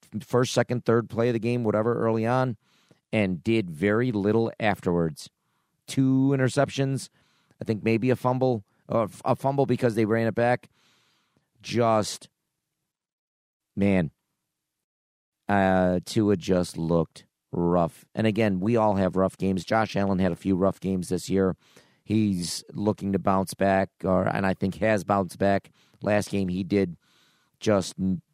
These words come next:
did what he needed to do. I loved the way he played against the Patriots. He went back to being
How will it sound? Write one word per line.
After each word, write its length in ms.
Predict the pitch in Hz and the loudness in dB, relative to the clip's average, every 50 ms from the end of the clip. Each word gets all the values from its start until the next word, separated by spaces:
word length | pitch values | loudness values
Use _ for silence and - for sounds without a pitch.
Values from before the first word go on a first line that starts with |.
| _ _ | _ _
did 240 | - 113 110 107 98 | -2 0 0 0 2
what 140 | 92 101 92 | 0 0 0
he 140 | 87 98 101 | 0 -2 -2
needed 420 | 95 92 92 95 98 98 101 87 | -2 -2 -2 0 0 -2 -2 -4
to 120 | - 95 90 | -4 -6 -6
do. 500 | 82 - - 98 107 104 101 104 92 - _ _ _ _ _ _ _ _ _ _ _ _ _ _ - | -6 -2 0 2 2 2 2 0 -2 -6 _ _ _ _ _ _ _ _ _ _ _ _ _ _ -2
I 140 | - 107 110 | 0 0 0
loved 760 | 98 95 90 87 87 90 92 104 127 143 135 107 82 - - _ _ | 0 0 -2 -2 0 0 2 2 2 2 0 -2 -4 -10 -16 _ _
the 80 | - 98 | -4 -2
way 220 | 87 92 98 98 | 0 2 2 0
he 180 | 85 87 101 104 | 0 -2 -4 -4
played 300 | - - 98 95 92 90 | -2 0 0 2 2 2
against 320 | 87 82 90 92 85 - | 0 0 -2 -2 -4 -4
the 60 | - | -8
Patriots. 640 | - - 95 90 90 - 92 90 92 90 - - - - _ _ _ _ _ _ _ _ _ _ | -6 -4 -4 -4 -2 -2 0 0 0 0 0 -4 -14 -20 _ _ _ _ _ _ _ _ _ _
He 180 | _ - - 107 | _ -4 -2 0
went 240 | 95 104 101 98 - | 2 2 0 0 0
back 240 | 101 104 104 95 - | 2 2 2 0 -2
to 80 | - - | -6 -6
being 260 | - 95 90 85 | -4 -2 -2 -4